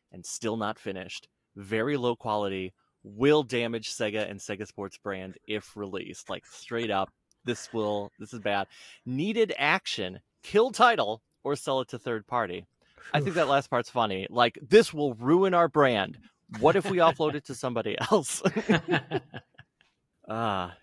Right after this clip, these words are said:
Speaker 1: it, yeah, it, it's just, it's also, you know, a,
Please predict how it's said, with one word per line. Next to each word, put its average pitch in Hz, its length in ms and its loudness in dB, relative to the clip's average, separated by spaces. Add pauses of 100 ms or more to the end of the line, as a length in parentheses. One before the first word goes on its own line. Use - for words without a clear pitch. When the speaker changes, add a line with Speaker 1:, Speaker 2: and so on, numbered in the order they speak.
Speaker 1:
it, 151 120 -4 (280)
yeah, 180 260 -2
it, 110 220 -4
it's 190 180 -4
just, 262 320 -2
it's - 140 -4
also, 254 280 2
you 220 160 -6
know, 202 220 -2
a, 185 100 -4